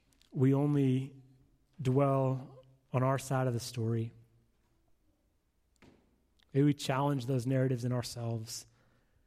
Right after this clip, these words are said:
so that we can truly grow. Help us to find ways to change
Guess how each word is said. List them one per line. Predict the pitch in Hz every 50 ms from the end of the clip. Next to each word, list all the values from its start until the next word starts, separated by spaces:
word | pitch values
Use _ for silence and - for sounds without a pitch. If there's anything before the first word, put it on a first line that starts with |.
| _ _ _ _ _ _ _ _ _ _ _ _ _ _ _ _ _ _ _ _ _ _ _ _
so | - - 160
that | 151
we | 131 139 151
can | - - 139 127 123 123 131 - - - - -
truly | - - - 143 139 139 131
grow. | 120 147 165 151 127 107 - - - _ _ _ _ _ _ _ _ _ _ _ _ _ _ _ _ _ _ _ _ _ _ _ _ _ _ _ _ _ _ _ _ _ _ _ _ _ _ _ _ -
Help | - 156 160 165
us | 175 - - -
to | 160 139
find | - - 151 139 139 139 139 135
ways | 131 131 131 127 127 120 - -
to | - 120
change | - - - 123 123 120 123 127 131 127 123 - - - - - - - - -